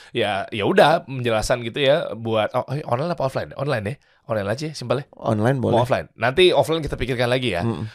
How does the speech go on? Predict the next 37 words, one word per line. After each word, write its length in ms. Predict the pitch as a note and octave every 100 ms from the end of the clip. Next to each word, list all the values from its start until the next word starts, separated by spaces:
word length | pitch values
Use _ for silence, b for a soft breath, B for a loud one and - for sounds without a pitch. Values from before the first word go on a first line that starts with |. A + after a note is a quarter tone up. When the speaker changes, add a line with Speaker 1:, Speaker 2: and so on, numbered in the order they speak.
| -
Speaker 1:
Online, 400 | C3+ C#3 C3+ F3+
nanti 240 | E3+ D3+ E3
kita 160 | F#3
bareng-bareng 400 | D#3+ D#3+ E3 F#3+
megang 240 | F#3 F3+ F#3
buku 240 | F3+ G#3
ini. 240 | G3 F3+ -
Tapi 300 | - C#3 F3+
judulnya 400 | D#3+ D3+ F3 D#3+
adalah 160 | E3+
supaya 320 | C#3+ C3+ D3+ D3+ C3
I 140 | C3 A#2+
Q 80 |
lo 160 | C#3+ D#3
nggak 160 | C#3 A2+
jeblok 380 | A#2 B2 B2+ G#2+
gitu 160 | G2
ya. 80 | F#2+
Dan 160 | A2+ A#2
Speaker 2:
Mm. 20 |
Speaker 1:
gimana 240 | A#2+ C3
caranya 400 | C3 A2+ A2+ C3+ C#3+
naikin 340 | A#2 A2+ A2 A#2
E 140 | A#2
Q 240 | A2 C3 A2
juga. 240 | A2+ A2
Speaker 2:
Mm. 320 | C3 C3+ C3
Speaker 1:
Cocok 320 | A#2+ F3+ A#3 G#3
nih 160 | A#3
buat 160 | G3 D3+
lo 80 | D3
bergaul, 560 | C#3 D3 F3 F#3 F#3+
buat 320 | E3 C#3+ C#3
lo 320 | D3 D3 C#3+ C3+
berkarir. 640 | C3 - E3+ G3+ G3 G3+ F#3 F3+ _ _
Speaker 2:
Mm. 240 | B2 B2 -
Speaker 1:
Sembari, 420 | - D#3+ D#3 F#3+